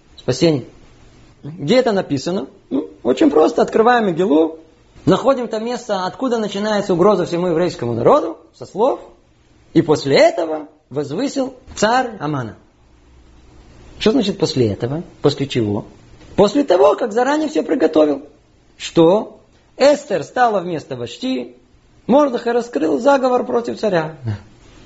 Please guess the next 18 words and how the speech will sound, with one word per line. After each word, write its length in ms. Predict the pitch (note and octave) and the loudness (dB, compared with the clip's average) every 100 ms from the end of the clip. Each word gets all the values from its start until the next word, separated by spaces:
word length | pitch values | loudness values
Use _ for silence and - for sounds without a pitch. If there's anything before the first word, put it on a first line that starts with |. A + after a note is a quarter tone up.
| - - - | -12 -10 0
Когда 420 | F#3+ F3+ A3 C#4 | 2 4 2 2
все 500 | G3+ A#3+ A3+ G#3+ G3+ - _ | 0 -2 -2 -2 -6 -14 _
части 360 | A3+ A3+ - G3+ | -4 -4 -4 -6
плана 460 | F#3+ G#3+ F#3+ D#3+ | 0 2 2 0
заранее 440 | C3+ F#3+ G#3 F3 D3+ | 2 4 4 2 2
были 240 | G#3 F#3 | 2 2
приготовлены, 800 | - C3+ A#2 - G#2 A#2+ D#3+ B3 - - - | 2 0 0 -2 0 2 2 0 -4 -8 -4
наступает 540 | - D#3+ - B3+ C4+ | 0 0 2 2 4
переворот 600 | C#4+ D4 D4 F4 F4 - _ _ _ | 2 4 4 2 0 -8 _ _ _
во 100 | F3 | -6
всем, 240 | F#3 D4 D4+ | -4 -2 -2
что 160 | - | -2
ожидали. 400 | D#3 F3 A#3+ A3 - - - - - - - - _ _ _ _ _ - _ - _ - - - | -2 0 0 -2 -6 -18 -20 -20 -20 -20 -20 -20 _ _ _ _ _ -20 _ -20 _ -20 -20 0
Хочу 140 | C4 | 2
рассказать 480 | A#3+ - F#3 A3 A3 | 2 2 2 2 2
вам 140 | G3 | -2
удивительную 560 | D#3+ D#3 F3+ F3+ E3 C#3 | -2 -2 -4 -2 -2 -2
историю. 420 | - D3 B2 G2+ | 0 0 0 -4